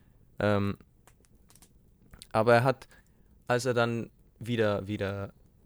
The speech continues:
richtig angefangen hat zu morden, weil er hatte ja eine neunjährige Pause dazwischen und so, hatte er so viele Körper zu Hause, dass er sie gar nicht mehr entsorgen könnte,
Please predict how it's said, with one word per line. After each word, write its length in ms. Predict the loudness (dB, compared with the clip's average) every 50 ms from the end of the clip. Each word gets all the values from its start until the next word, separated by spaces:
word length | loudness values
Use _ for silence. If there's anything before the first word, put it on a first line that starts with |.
| _ _ _ _ _ _ _ _ _ _ _ -10 -8
richtig 400 | -8 -6 -6 -8 -12 -8 -2 0
angefangen 480 | 0 0 2 0 -2 -2 -2 -2 0 -2
hat 120 | -2 -2
zu 80 | -2 0
morden, 340 | 2 4 4 4 4 2 2
weil 140 | 2 2 2
er 60 | 2
hatte 200 | 0 0 0 0
ja 120 | 0 0
eine 140 | 0 -2 -4
neunjährige 640 | -2 -2 -2 0 -2 -2 -2 -4 -4 -6 -8 -10 -8
Pause 440 | -2 2 4 4 4 4 2 -2 -2
dazwischen 520 | -2 -4 -6 -6 -8 -8 -8 -6 -6 -6
und 140 | -8 -6 -4
so, 240 | -2 -2 -2 -2 -4 -12 _ _ _ _ _ _ _ _ _ _ _ _ _ _ -20 _ _ _ -20 _ _ -8 -4
hatte 240 | -4 0 2 4
er 100 | 4 4
so 200 | 4 2 0 0
viele 240 | 0 0 0 -2 -2
Körper 420 | 0 2 4 4 4 4 2 0 0
zu 160 | 2 0 2
Hause, 320 | 4 4 2 2 0 0
dass 180 | 0 0 0 -2
er 80 | -4
sie 180 | -6 -6 -6 -4
gar 180 | 0 0 0 0
nicht 200 | 0 -4 -4 -6
mehr 100 | -6 -4
entsorgen 540 | -6 -4 0 2 4 4 4 2 0 -6
könnte, 440 | -6 -6 -6 -6 -6 -8 -10 -10 -12